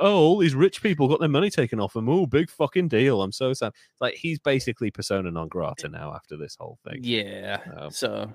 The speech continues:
Speaker 2: I
Speaker 1: but
Speaker 2: rate
Speaker 1: it's Ja
Speaker 2: him, rate
Speaker 1: Rule.
Speaker 2: him
Speaker 1: What was he gonna
Speaker 2: also.
Speaker 1: do? You know?
Speaker 2: <laughs>
Speaker 1: I tell you, the
Speaker 2: Yeah.
Speaker 1: one person who had a really big laugh out of it was fifty Cent. He was just railing on him the whole time. He's like, "Ah, I
Speaker 2: <laughs>
Speaker 1: told you this guy was an idiot."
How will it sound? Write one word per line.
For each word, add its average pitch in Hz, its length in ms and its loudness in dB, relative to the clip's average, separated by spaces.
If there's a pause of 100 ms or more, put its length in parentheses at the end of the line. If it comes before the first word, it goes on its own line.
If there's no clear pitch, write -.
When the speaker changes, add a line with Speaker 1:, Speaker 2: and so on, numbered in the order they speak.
Speaker 2:
I 113 100 -8
Speaker 1:
but 127 100 2
Speaker 2:
rate 113 120 2
Speaker 1:
it's 143 80 -6
Ja 175 160 6
Speaker 2:
him, 113 140 2
rate 127 160 6
Speaker 1:
Rule. 135 80 4
Speaker 2:
him 131 140 4
Speaker 1:
What 170 120 0
was 120 120 -6
he 120 60 -2
gonna 107 120 0
Speaker 2:
also. 98 140 -2
Speaker 1:
do? 87 260 -4 (400)
You - 80 -4 (160)
know? 202 640 0
Speaker 2:
<laughs> 131 60 -6 (560)
Speaker 1:
I - 60 -20
tell 143 180 0
you, 113 60 0
the 117 80 0
Speaker 2:
Yeah. 147 140 10
Speaker 1:
one 107 60 4 (100)
person 117 200 -4
who 123 60 -2
had 113 80 0
a 107 60 -6
really 120 240 0
big 101 160 -4
laugh 95 220 -4
out 85 160 -2
of - 60 -8
it 78 80 -8
was - 100 -12
fifty - 280 -10
Cent. 92 340 -6 (420)
He 117 60 -6
was 117 120 -4
just 110 200 -6
railing 110 540 2
on 95 120 -2
him 95 120 -4
the 92 100 -4
whole 110 440 0
time. 107 280 -2
He's 107 120 -4
like, 110 200 -2
"Ah, 165 220 4
I 160 100 4
Speaker 2:
<laughs> 131 80 -2
Speaker 1:
told 165 380 2
you 147 80 0
this 135 180 -2
guy 131 220 -2
was 113 140 -2
an 107 100 -4
idiot." 104 400 -4